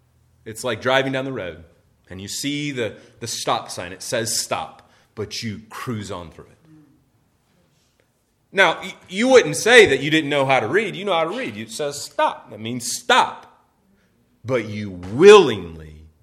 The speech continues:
ignored it. That's what ignorance is, right? It's to know the truth, but ignore it. And so in that argument, Paul says that, that they suppress the truth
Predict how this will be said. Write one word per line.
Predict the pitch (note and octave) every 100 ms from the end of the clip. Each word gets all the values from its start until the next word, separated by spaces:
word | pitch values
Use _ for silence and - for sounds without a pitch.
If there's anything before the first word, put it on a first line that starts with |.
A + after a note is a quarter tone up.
| _ _ _ _ _
ignored | G2+ F2+ G#2+ A2 A2 D#2+
it. | -
That's | G3 B3+
what | B3
ignorance | A#3+ A#3+ A#3+ C4
is, | D#3 A2
right? | C3 F#3 - -
It's | A3+ E3+
to | G#3 F#3+
know | F3 G#3+ B3+ C#4+
the | D4
truth, | - G3 D3+ C#3 C#3+ D3 - -
but | C3+ F#3 G3+
ignore | F#3+ A3 C#4 D#4
it. | A3+ - - - _ _ _ _ _ _ _ _ _ _ _ _ _ _ _ _ _ _ _ _ _ _ _ _ G2
And | F2+
so | - G#2+
in | G2
that | G2
argument, | G2 G#2+ A2 G2 F#2+
Paul | A2+ G2+
says | - A2 G#2+ G#2+
that, | F#2+ - - - - - - _ _ _ -
that | G2
they | A2
suppress | - D3+ - - B2+ B2 -
the | -
truth | G2 - F#2 D#2+ - _